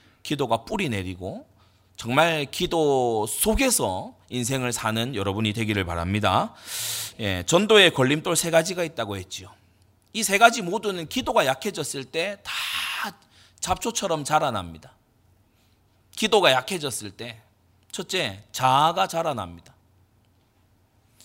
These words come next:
전도의 걸림돌 중에 첫 번째는 자기 사랑입니다. 말세가 고통스러운 때가 되는 이유가 자기를 사랑하는 것 때문이라고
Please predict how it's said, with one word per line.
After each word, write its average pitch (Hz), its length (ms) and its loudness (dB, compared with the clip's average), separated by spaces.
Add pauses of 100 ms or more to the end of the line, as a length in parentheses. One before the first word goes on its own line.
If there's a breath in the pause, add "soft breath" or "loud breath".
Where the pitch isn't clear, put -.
(580 soft breath)
전도의 196 400 6
걸림돌 156 560 2
중에 175 220 -6
첫 - 220 -8
번째는 131 460 -4
자기 156 340 -4
사랑입니다. 95 680 -4 (960 loud breath)
말세가 196 560 8
고통스러운 185 760 0
때가 151 240 0
되는 139 240 -2
이유가 156 760 -4
자기를 156 460 4
사랑하는 113 600 0
것 110 180 -4
때문이라고 104 800 -4